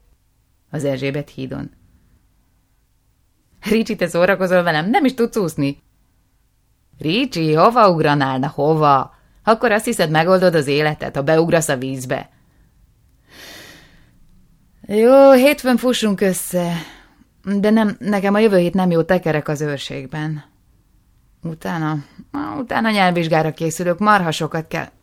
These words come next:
Ricsi, ott vagy? Haló?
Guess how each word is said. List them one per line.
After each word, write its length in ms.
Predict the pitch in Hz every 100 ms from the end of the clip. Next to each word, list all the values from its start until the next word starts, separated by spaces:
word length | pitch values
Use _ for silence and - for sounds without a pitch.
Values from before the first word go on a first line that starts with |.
| _ -
Ricsi, 460 | 202 247 - 139 - - _ _ _ _ _ -
ott 200 | 170 -
vagy? 340 | 392 - - - - - - - - - - - - - -
Haló? 440 | 208 254 208 202